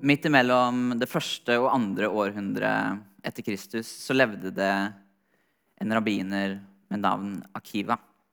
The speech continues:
Og Akiva, han var veldig glad i å gå den samme ruta si. Hver soloppgang og hver solnedgang så gikk han ruta si. Han tenkte over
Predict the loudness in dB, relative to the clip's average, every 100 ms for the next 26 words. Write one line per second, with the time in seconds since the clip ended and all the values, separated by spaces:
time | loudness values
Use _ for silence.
0 | _ _ _ _ _ _ _ _ -20 _
1 | _ _ _ _ _ 4 8 8 6 0
2 | _ -4 0 2 6 4 2 -4 8 8
3 | 8 4 -2 -6 _ _ _ _ -2 2
4 | 4 4 2 4 6 4 2 0 0 0
5 | 0 0 0 0 0 0 0 -2 -2 -4
6 | 2 2 2 0 -2 -8 _ _ _ _
7 | _ _ -12 6 8 8 6 2 -2 -4
8 | -2 0 4 4 4 -2 -12 -20 -12 0
9 | 6 6 4 -2 -2 2 2 2 -2 -2
10 | -2 0 2 4 2 -4 -6 -2 -2 -2
11 | -6 -2 -2 -4 _ _ _ _ _ _
12 | _ -10 -6 0 0 0 -4 0 2